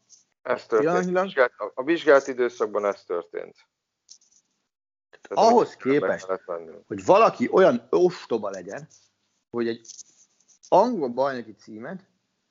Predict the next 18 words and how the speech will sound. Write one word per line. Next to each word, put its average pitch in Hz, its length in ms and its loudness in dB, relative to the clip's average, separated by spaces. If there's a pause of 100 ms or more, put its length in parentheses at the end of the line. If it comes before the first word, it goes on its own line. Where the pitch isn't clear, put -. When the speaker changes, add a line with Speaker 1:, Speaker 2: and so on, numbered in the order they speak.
(340)
Speaker 2:
meg 113 160 -8
egy 123 140 -2
angol 190 360 4
másosztályi 143 720 -8
bajnoki 127 420 -8
címet 113 460 -20 (320)
többre 269 320 2
tartson, 143 440 -6
mint, 127 300 -18 (140)
hát 214 520 -6
mondjuk 127 240 -12
vegyünk, 151 300 -4
legyünk 139 300 -2
udvariasak 120 400 -12
egy 87 220 -20
német 143 340 -6
bajnoki 123 380 -6
címnél, 110 500 -14